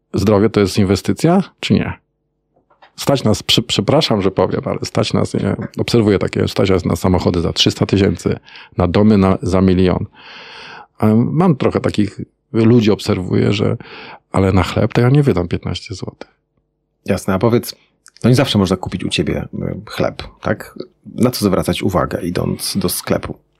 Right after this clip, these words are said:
Speaker 2: Jak, y, rozpoznać dobry chleb?
Speaker 1: No przede wszystkim chodzić już tylko wyłącznie do tych małych,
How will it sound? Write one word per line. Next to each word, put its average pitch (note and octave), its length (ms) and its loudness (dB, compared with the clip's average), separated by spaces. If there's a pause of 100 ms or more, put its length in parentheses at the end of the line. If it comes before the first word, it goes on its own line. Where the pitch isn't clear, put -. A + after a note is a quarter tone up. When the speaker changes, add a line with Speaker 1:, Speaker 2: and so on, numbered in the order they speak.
(120)
Speaker 2:
Jak, - 420 -4
y, F#2+ 340 0
rozpoznać F#2 680 -2
dobry D#2 280 -2
chleb? - 260 -12 (640)
Speaker 1:
No - 80 -10
przede A2 240 -4
wszystkim A#2 340 2
chodzić G#2 400 2
już - 260 -2 (180)
tylko G#2+ 360 2
wyłącznie F2+ 460 2
do F2 80 2
tych - 400 -8
małych, F2 500 0